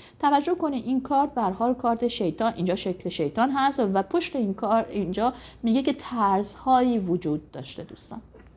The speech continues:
اوکی؟ ترس‌هایی وجود داشته، غرورم وجود داشته، مثل دو تا تیتان، اه، به قول معروف که در یک زمین با هم دیگه،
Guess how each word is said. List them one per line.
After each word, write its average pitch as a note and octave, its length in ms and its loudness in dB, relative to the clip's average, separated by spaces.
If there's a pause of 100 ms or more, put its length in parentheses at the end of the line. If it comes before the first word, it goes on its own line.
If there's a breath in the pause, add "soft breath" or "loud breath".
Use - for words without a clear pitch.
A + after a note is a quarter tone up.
اوکی؟ A#3+ 300 0 (400 loud breath)
ترس‌هایی A#3+ 540 6
وجود F3+ 360 0
داشته، E3 320 -6
غرورم C4 760 4
وجود F#3+ 300 4
داشته، E3 260 -4
مثل A3 240 0
دو A3+ 120 4
تا A3+ 120 0
تیتان، C4 680 4 (460 loud breath)
اه، F3+ 360 0
به F#3+ 120 0
قول A3 180 2
معروف A3 460 2
که G#3+ 100 0
در F3 200 2
یک A3 220 4
زمین F#3 340 2
با F3 120 6
هم F3 240 0
دیگه، F3 400 2